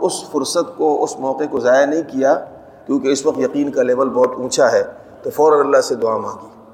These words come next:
ایسا نہیں ہے کہ زکریا علیہ السلام نے پہلے یہ دعا نہیں مانگی ہوگی، پہلے بھی مانگی ہوگی،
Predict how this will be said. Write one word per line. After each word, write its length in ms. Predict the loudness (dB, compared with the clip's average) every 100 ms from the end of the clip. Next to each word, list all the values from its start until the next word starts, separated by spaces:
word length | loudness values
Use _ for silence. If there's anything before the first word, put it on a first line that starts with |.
| -20 -20 _
ایسا 280 | -2 2 2
نہیں 180 | 4 4
ہے 60 |
کہ 120 | 4 2
زکریا 420 | 0 2 4 4
علیہ 100 | 2
السلام 260 | 0 -4
نے 100 | -4
پہلے 240 | 0 2 2
یہ 120 | -2
دعا 220 | 0 0
نہیں 140 | 0 -4
مانگی 320 | -8 -8 -18
ہوگی، 200 | -20 -20 -8
پہلے 240 | -4 0
بھی 120 | 2 2
مانگی 280 | 2 2
ہوگی، 280 | 0 -2 -4